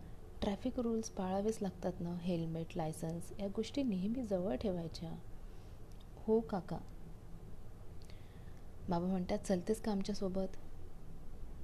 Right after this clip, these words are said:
अनिकेत म्हणतो, "ती नाही येणार बाबा, तिचा पेपर आहे." "तुझा नाही आहे?" बाबा म्हणतात. अनिकेत म्हणतो, "बाबा, ती माझ्या क्लासमध्ये नाही."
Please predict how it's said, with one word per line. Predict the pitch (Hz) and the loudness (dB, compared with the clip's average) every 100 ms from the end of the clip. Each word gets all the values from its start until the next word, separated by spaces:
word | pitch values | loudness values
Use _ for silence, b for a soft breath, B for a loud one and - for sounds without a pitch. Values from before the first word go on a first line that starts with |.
| - - - | -2 0 2
अनिकेत | 175 190 | 2 4
म्हणतो, | 190 190 220 | 4 2 2
"ती | 220 254 | 4 6
नाही | 208 175 294 | 6 6 6
येणार | 254 220 | 6 6
बाबा, | 208 202 220 | 6 4 2
तिचा | 226 262 | 2 4
पेपर | - 190 208 190 | 8 8 6 4
आहे." | 180 165 165 - - - - - 196 | 4 2 -2 -6 -8 -10 -10 -4 2
"तुझा | 190 262 | 4 6
नाही | 240 214 | 6 6
आहे?" | 208 254 180 - - - - - - - - | 4 2 -2 -6 -8 -6 -8 -8 -8 -6 -2
बाबा | 165 170 | -2 0
म्हणतात. | 165 151 156 151 - - - - | -2 -2 -4 -6 -6 -8 -6 -6
अनिकेत | 175 - 175 | -4 -4 -2
म्हणतो, | 170 160 190 | -2 -2 -2
"बाबा, | 175 143 170 277 | -2 2 2 4
ती | 320 | 4
माझ्या | 185 156 247 | 2 2 0
क्लासमध्ये | - 170 208 - 226 254 | 0 -2 0 0 2 4
नाही." | 226 220 196 | 4 4 2